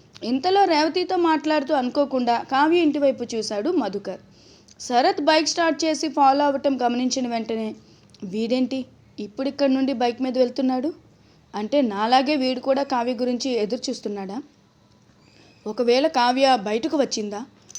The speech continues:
అనుకుంటూ వెంటనే ఫోన్ కట్ చేసేసి కార్ స్టార్ట్ చేసి శరత్ని ఫాలో అయ్యాడు మధుకర్. ఆ స్ట్రీట్ దాటి కుడిపక్కకు తిరిగింది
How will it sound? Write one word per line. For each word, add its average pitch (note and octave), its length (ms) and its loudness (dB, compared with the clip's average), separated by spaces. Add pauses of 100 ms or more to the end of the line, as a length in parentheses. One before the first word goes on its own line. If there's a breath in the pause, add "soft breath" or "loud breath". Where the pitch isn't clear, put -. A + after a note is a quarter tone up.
(200 loud breath)
అనుకుంటూ D4 480 4
వెంటనే C4 460 0
ఫోన్ C4+ 360 2
కట్ C4+ 260 -4
చేసేసి A3 460 -2 (520 loud breath)
కార్ C#4 240 4
స్టార్ట్ D#4+ 380 -2
చేసి D4 260 0
శరత్ని B3+ 480 0
ఫాలో A#3+ 320 0
అయ్యాడు A3 360 0
మధుకర్. G3+ 520 -4 (720 soft breath)
ఆ D4+ 120 2
స్ట్రీట్ D#4+ 460 0
దాటి F4 280 4
కుడిపక్కకు D4 520 -2
తిరిగింది B3+ 640 -2